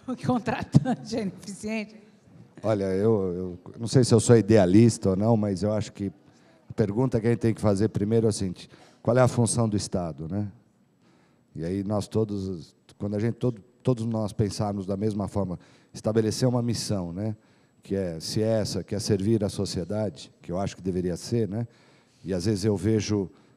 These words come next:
Speaker 2: é, na verdade, é o, é, é a sociedade servindo ao Estado e não o Estado servindo à sociedade, essa sensação que eu tenho. É, eu vi aqui a discussão também sobre questão de regula-, de criar re-, procedimentos e normas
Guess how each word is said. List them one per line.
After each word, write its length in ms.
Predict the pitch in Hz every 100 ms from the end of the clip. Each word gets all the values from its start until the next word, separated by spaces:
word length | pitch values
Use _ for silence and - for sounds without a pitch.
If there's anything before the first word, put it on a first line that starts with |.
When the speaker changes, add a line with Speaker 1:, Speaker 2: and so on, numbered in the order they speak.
| _
Speaker 2:
é, 220 | - 92 92
na 140 | 98
verdade, 640 | 92 90 87 107 107 90
é 120 | 101 98
o, 240 | 95 90 -
é, 300 | 95 92 -
é 80 | 92
a 80 |
sociedade 760 | 90 110 98 113 85 110 120 95
servindo 440 | 82 101 98 101
ao 80 | 92
Estado 480 | 90 - 110 104 92
e 60 | 92
não 180 | 104
o 40 | 101
Estado 420 | - - 104 90
servindo 420 | - 95 95 92
à 40 | 87
sociedade, 680 | 95 - 85 101 110 - - - _
essa 260 | - 113 104
sensação 560 | - 104 104 92 104 98
que 100 | 101
eu 80 |
tenho. 360 | 87 113 113 101 - - _ _ _
É, 340 | - 92 87 80
eu 140 | 87
vi 180 | 82 101
aqui 300 | 92 - 101
a 60 | 92
discussão 440 | - - - 104
também 320 | 90 90 107
sobre 320 | 98 104 90 90
questão 460 | 87 82 - 104
de 220 | 87 87 - - _ _
regula-, 460 | - 98 92 92 90 -
de 100 | -
criar 340 | - 92 98
re-, 220 | - 90 - - 95 85 - - 85 82 - 80 - -
procedimentos 840 | 101 - 104 92 95 110 107 87
e 60 | 98
normas 580 | 104 110 104 95 87